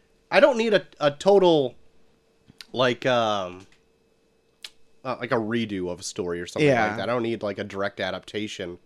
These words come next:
Speaker 2: Mm-hmm.
Speaker 1: But <clears throat> if we're to, if you're to say, like, they're making a Captain America movie,
Speaker 2: Yeah.
Speaker 1: and his name is Bob Hoskins,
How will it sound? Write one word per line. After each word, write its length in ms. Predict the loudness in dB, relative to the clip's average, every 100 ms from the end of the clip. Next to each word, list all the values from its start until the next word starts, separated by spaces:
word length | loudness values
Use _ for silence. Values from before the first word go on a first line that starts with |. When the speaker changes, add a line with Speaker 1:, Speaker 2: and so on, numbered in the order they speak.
| -8
Speaker 2:
Mm-hmm. 360 | -4 -4 -6 -10
Speaker 1:
But 320 | 0 2 2 0 -20 _ _ _ -6
<clears throat> 0 | -2 0 -2 -12 _ _ _ _ _ 2
if 200 | 2 2
we're 200 | 0 2
to, 180 | 0 -4
if 100 | -4
you're 140 | -4
to 80 | -4
say, 240 | 0 2 4
like, 460 | 4 2 0 -12 _ _ _ _ _ _ _ _ _ _ _ _ _
they're 140 | 0 4
making 260 | 4 4
a 100 | 2 -2 -14
Captain 420 | -2 0 2 2
America 480 | 2 6 6 4 2
movie, 580 | -2 -2 -4 -6 -6 -8 -6
Speaker 2:
Yeah. 360 | -2 0 -2 -4 -16 _ _ _ _
Speaker 1:
and 140 | -2 0
his 180 | 0 2
name 340 | 6 6 6
is 200 | 2 0 -14 -20 -20 -2
Bob 440 | 6 8 8 4
Hoskins, 960 | 2 2 2 -2 -6 -6 -6 -6 -6